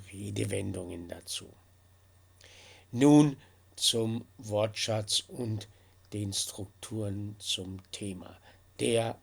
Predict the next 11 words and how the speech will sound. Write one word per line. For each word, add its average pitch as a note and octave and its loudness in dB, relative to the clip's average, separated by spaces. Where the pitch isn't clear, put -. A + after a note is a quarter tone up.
Anstand, F#2+ -6
maskulin. F#2 -2
Ja, F2+ -4
was G2+ 0
ist - 0
Anstand? - -6
Was - 4
verstehen A#2 -4
wir A2+ -2
unter G#2 -10
Anstand? F2+ -10